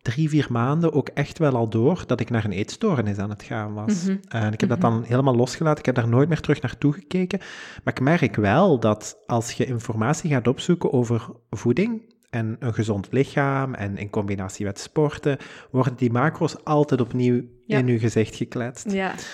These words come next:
Speaker 1: En dat is heel moeilijk om daar voorbij, om daaraan voorbij te gaan. Dus ik snap ook wel dat iemand die op zoek is naar informatie,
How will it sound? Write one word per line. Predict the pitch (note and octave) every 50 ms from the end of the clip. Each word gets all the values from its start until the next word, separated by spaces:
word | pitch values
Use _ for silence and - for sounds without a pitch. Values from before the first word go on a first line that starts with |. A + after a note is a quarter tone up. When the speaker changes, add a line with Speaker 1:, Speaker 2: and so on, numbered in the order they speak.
| - - - _
Speaker 1:
En | - C#3 C3
dat | C3 C3
is | A#2+
heel | C3+ F3+
moeilijk | F#3+ D#3+ E3 E3+ D#3+ D#3
om | D3+ C3+
daar | B2+ B2
voorbij, | A#2+ B2 A2 A2 A#2+ A2+ A2 A#2+ B2+ C3+ C3+ C3 - - _
om | - C#3+ C3
daaraan | C3+ B2+ C3 C3 B2
voorbij | B2 A#2 A2 A#2+ C3+ D3
te | D#3 E3+
gaan. | C#3+ C3 B2+
Dus | B2 -
ik | C#3+ C3+
snap | - - C#3+ C#3+ D#3 A3
ook | F#3+ -
wel | A#2+ A#2+ C3+ D3+ - - - -
dat | - B2+ B2 -
iemand | - - C3+ C3 C3 B2 - -
die | - B2+
op | - - -
zoek | - - F3+ F3+ G3
is | F3 -
naar | D#3 C3+ -
informatie, | C#3 C#3 B2+ - - A2+ A2 A2+ A2+ C3 D#3 - - F#3+ F#3